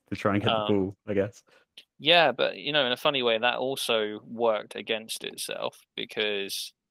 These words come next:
Speaker 2: in the slower games, you lost out on the attrition because they're weak, and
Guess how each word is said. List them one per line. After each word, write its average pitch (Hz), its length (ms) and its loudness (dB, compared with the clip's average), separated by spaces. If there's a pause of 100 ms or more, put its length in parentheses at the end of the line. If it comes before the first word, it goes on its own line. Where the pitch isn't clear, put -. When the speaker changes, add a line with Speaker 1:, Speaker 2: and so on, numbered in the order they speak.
(320)
Speaker 2:
in 127 320 -4
the 117 120 -4
slower 120 760 0
games, 113 760 -8 (560)
you 117 200 -6
lost 117 400 4
out 110 240 6
on 117 160 -6
the 107 140 -6
attrition 123 680 -2
because - 240 -6
they're 110 140 2
weak, 110 480 -6 (1000)
and 110 580 -2